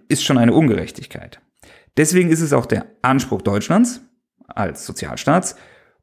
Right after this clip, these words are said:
und seiner jetzigen wie früheren Regierungen, wie es heißt, gleichwertige Lebensverhältnisse herzustellen.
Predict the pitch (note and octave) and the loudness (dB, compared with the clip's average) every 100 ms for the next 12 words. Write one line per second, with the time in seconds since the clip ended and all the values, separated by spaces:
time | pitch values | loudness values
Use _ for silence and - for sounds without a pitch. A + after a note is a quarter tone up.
0 | - A#2 A2+ G2+ A#2+ C#3 A2+ G2+ - A3 | 0 2 4 4 2 4 2 2 4 6
1 | E3+ A2 G2 A#2+ D3+ C#3 B2+ B2+ B2+ - | 6 4 0 2 4 4 6 4 0 -6
2 | B2+ D3 D#3+ E3+ F3 - _ _ _ _ | 0 0 2 2 0 -8 _ _ _ _
3 | _ _ - B2 C3+ F#3 G#3 - D#3 D#3+ | _ _ -2 2 4 4 2 2 0 0
4 | C#3+ D3+ C3 - - - G#2+ B2+ G#2 - | 0 2 2 0 -4 -4 -4 -2 -4 -6
5 | - - - - | -10 -8 -10 -14